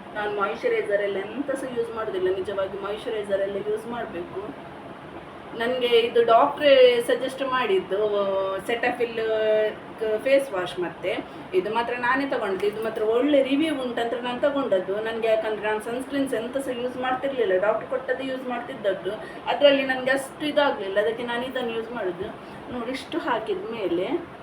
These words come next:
ನೋಡಿ ಮುಖ ಹೇಗೆ ಆಯ್ತು ನೋಡಿ. ಆ, ಮುಖ ಹೇಗೆ ಅಂತ, ಅದು ನಾನು ಫೇಸ್,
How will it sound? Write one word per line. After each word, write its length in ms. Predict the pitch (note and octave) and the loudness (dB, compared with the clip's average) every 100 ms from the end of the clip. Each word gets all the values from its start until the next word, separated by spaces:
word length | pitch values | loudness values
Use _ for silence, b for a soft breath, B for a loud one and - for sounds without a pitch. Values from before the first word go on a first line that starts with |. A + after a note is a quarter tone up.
| - - - | -16 -14 -8
ನೋಡಿ 280 | G#3 F#3 G#3+ E4+ - - - - | -2 -2 0 -4 -6 -16 -14 -12
ಮುಖ 140 | - B3+ | -6 -2
ಹೇಗೆ 380 | C#4 B3 C4 B3+ | 2 2 2 -2
ಆಯ್ತು 320 | C4+ B3 B3 | -4 -6 -6
ನೋಡಿ. 200 | F3 F#4+ | -4 -4
ಆ, 720 | - - - - G3+ G#3+ G#3 | -6 -12 -14 -8 -4 -4 -4
ಮುಖ 160 | G#3+ A#3+ | -4 2
ಹೇಗೆ 300 | E4+ D4 C#4+ | 6 6 6
ಅಂತ, 180 | C#4 C#4 | 4 2
ಅದು 160 | B3 | 2
ನಾನು 200 | C4 C4 | -2 -2
ಫೇಸ್, 320 | - C#4+ - | 4 2 2